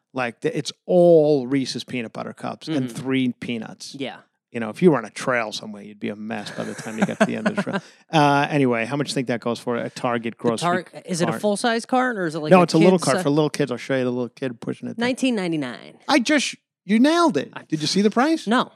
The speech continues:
Speaker 1: Oh, you're right. Nineteen ninety-nine. Good job. Uh, anyways, bracelet maker. My daughter loves to make bracelets, and I wear them sometimes. And people,
Speaker 2: Yeah.
Speaker 1: yeah, I, you know, people at, after shows like, "What's with your gay bracelet?" I'm like, "All right, my daughter made
Speaker 2: My
Speaker 1: it."
Speaker 2: daughter
Speaker 1: I'd rather
Speaker 2: made
Speaker 1: make
Speaker 2: it.
Speaker 1: them feel bad. I'm like,
Speaker 2: Yeah.
Speaker 1: "My daughter made it."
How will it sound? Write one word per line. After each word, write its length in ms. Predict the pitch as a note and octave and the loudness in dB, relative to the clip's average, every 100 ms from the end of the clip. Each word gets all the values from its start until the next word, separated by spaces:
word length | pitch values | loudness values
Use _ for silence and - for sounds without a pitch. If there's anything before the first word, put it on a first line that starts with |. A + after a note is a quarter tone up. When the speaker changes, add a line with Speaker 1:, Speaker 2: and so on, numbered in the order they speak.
| - | -2
Speaker 1:
Oh, 200 | G3 B2 | 0 0
you're 140 | A#2+ C3 | -2 0
right. 240 | B3+ - | 0 -2
Nineteen 320 | C3 D3 - | -2 -2 0
ninety-nine. 540 | G#3 G#3+ G#3+ B3+ F3 - _ | 0 2 2 0 -2 -8 _
Good 140 | G3+ | 0
job. 540 | A3 - D#2 A3 - _ _ _ _ _ _ _ | 0 -2 -4 -4 -8 _ _ _ _ _ _ _
Uh, 400 | - D#3 D#3+ D3+ F3 | 2 6 6 6 6
anyways, 380 | G3+ D3 D#3 | 4 4 2
bracelet 480 | C3 D3 D3 - D3 | 2 2 2 0 -2
maker. 320 | C#3 D3 D3 | 0 0 0
My 160 | C3 C3+ | 0 -2
daughter 320 | A#2+ A#2 A2+ | -4 -8 -8
loves 220 | A#2 A2+ | -12 -12
to 80 | - | -14
make 180 | A#2 - | -18 -14
bracelets, 380 | A#2+ A2 - C#3 | -14 -12 -8 0
and 120 | G3 | 2
I 60 | G#3+ | 4
wear 260 | G3+ B3 | 4 4
them 140 | D#3 A#2+ | 2 -2
sometimes. 400 | B2+ B2 B2+ B2 | -8 -8 -8 -8
And 100 | C3 | -6
people, 240 | D3+ D4 | -2 0
Speaker 2:
Yeah. 220 | F4+ B2+ - _ - | 0 -4 -10 _ 0
Speaker 1:
yeah, 240 | G3+ A#2+ - - | 0 0 -8 -4
I, 140 | C#3 C#3+ | -2 -2
you 200 | D3+ D#3 | -2 -2
know, 100 | C3+ | 0
people 320 | D#3+ C#3+ C#3 | -2 0 0
at, 160 | B2+ | -2
after 240 | D3 C#3+ C3 | -4 -4 -4
shows 320 | - E3+ C#3 | -2 0 0
like, 120 | C3 - _ | -2 -6 _
"What's 140 | G3 A3 | -2 0
with 120 | G#3 | 0
your 120 | D3+ | -2
gay 480 | B2+ A#2+ C3+ F#3 G3+ | -4 -6 -2 0 0
bracelet?" 560 | D3+ D#3+ F#3+ A#3 - C#3 | 0 2 4 4 2 -2
I'm 80 | D3 | -2
like, 180 | E3+ A#3 | -2 0
"All 100 | B3 | 0
right, 380 | C#3+ B2+ B2+ - | 0 -2 -4 -2
my 120 | E3+ | 0
daughter 340 | D#3+ D3+ C3 | 2 0 0
made 120 | A#2+ | -2
Speaker 2:
My 40 | F#3+ | -4
Speaker 1:
it." 80 | F#3+ | -2
Speaker 2:
daughter 160 | A3 | 2
Speaker 1:
I'd 60 | F#3+ | 4
rather 140 | E3 D3 | 6 4
Speaker 2:
made 40 | |
Speaker 1:
make 60 | C#3 | 2
Speaker 2:
it. 20 | |
Speaker 1:
them 100 | A#2+ | -2
feel 200 | - B2+ | -6 -6
bad. 260 | A#2 B2 A#2+ | -4 -4 -4
I'm 80 | A#2+ | -2
like, 120 | C3 | -2
Speaker 2:
Yeah. 40 | |
Speaker 1:
"My 120 | F#3 D#3 | 0 -2
daughter 420 | C3+ C3 B2+ A#2 | 0 -2 -2 -8
made 340 | A2 A#2 A2+ | -12 -10 -8
it." 120 | A2+ | -10